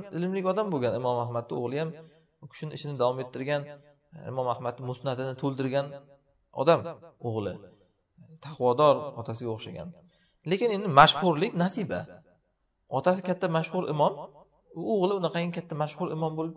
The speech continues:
chiqmagan baribir. Lekin taqvodor, ilmli odam bo'lgan. Mana shu gapidan ham bilasiz demoqchiman, Imom Ahmadning o'g'li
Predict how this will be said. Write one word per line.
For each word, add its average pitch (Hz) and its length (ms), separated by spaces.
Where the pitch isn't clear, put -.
chiqmagan 123 420
baribir. 76 360
Lekin 180 240
taqvodor, 165 500
ilmli 160 300
odam 143 220
bo'lgan. 90 220
Mana 196 160
shu - 120
gapidan 185 340
ham 202 140
bilasiz 185 280
demoqchiman, 151 380
Imom 208 180
Ahmadning 139 380
o'g'li 143 220